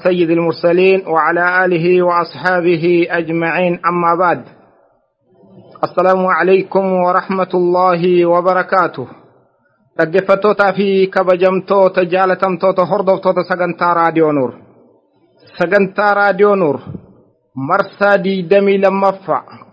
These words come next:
kunoo qabannee isiniif dhiyaannee jirra. Dhaggeeffattootaa fi kabajamtoota, jaalatamtoota kenna. Marsaa digdamii lammaffaa guyyaa har'aa keessatti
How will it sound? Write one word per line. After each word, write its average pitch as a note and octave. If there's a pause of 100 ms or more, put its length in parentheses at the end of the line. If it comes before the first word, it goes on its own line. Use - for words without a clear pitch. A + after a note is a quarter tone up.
(100)
kunoo F#3 (240)
qabannee G3
isiniif G3+
dhiyaannee G#3
jirra. C3 (680)
Dhaggeeffattootaa G3+
fi G#3+
kabajamtoota, G3
jaalatamtoota F3
kenna. C3 (640)
Marsaa F3
digdamii G#3+
lammaffaa A3
guyyaa A3
har'aa A3
keessatti A3